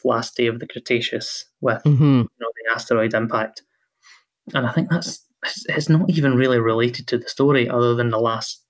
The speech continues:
Speaker 1: paragraph or two. I think that was one of my favourite chapters to write, 'cause you could just really bring it to life and shows a bit more than just, you know, a big rock comes and there's a big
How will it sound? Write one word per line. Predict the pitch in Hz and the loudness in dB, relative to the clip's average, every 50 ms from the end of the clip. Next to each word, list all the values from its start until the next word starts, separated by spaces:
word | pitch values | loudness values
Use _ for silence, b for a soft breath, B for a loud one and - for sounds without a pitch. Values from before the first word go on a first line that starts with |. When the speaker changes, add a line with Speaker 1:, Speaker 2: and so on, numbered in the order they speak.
| _ _ _ _ _ _ _ _ | _ _ _ _ _ _ _ _
Speaker 1:
paragraph | - - - 143 151 151 139 135 123 117 117 - | -8 -4 -2 0 0 2 2 2 0 0 -2 -4
or | - 120 | -4 -4
two. | 120 - 120 113 110 113 b b b b b b | -2 -2 -2 -2 -2 -4 b b b b b b
I | 139 135 135 | -4 0 2
think | 170 185 190 | 2 4 2
that | 170 - | 2 2
was | 131 120 | 0 0
one | 127 131 123 120 | 0 0 -2 -2
of | 113 - _ _ _ _ _ _ _ _ _ | -4 -4 _ _ _ _ _ _ _ _ _
my | - 143 - | -2 -2 -2
favourite | - - 139 131 123 123 - 120 120 | 0 0 0 0 0 0 -2 -4 -2
chapters | - 131 131 127 - - - 117 - | -2 -2 -4 -4 -6 -8 -10 -10 -10
to | - - 120 | -4 -2 0
write, | 123 151 156 156 - - - | 2 2 2 2 0 -2 -6
'cause | - 120 - - | -10 -12 -12 -12
you | - - | -6 -6
could | 147 139 - | -6 -4 -2
just | 160 156 - - | -4 -4 -4 -2
really | 147 151 151 143 135 127 123 123 123 _ _ - _ _ _ _ _ _ - | 0 0 2 2 2 0 -2 -4 -6 _ _ -20 _ _ _ _ _ _ -2
bring | 143 131 127 127 | -2 0 0 -2
it | 120 - | -4 -6
to | - - 120 | -8 -4 -2
life | 123 127 123 123 120 123 - | 0 2 2 2 0 0 0
and | 131 123 120 123 123 B B B B B B B B | 0 0 0 -2 -4 B B B B B B B B
shows | - - 175 151 | 0 2 4 4
a | 160 | 4
bit | 143 147 - | 2 2 2
more | 139 139 143 135 127 | 2 4 4 4 2
than | 120 120 | 0 -2
just, | 123 - 123 - - _ _ _ _ _ _ _ | -2 -6 -10 -12 -16 _ _ _ _ _ _ _
you | 143 131 | -4 -2
know, | 120 117 113 117 - - | -2 -2 -4 -6 -8 -12
a | 123 | -4
big | - 127 123 | -2 -2 0
rock | 123 117 120 123 - - | 0 2 0 0 0 -2
comes | - 127 113 110 110 110 - - | -4 -4 -4 -4 -6 -8 -6 -4
and | 123 117 | -4 -2
there's | 117 113 | 0 0
a | 120 | 0
big | 120 117 107 | 0 0 -2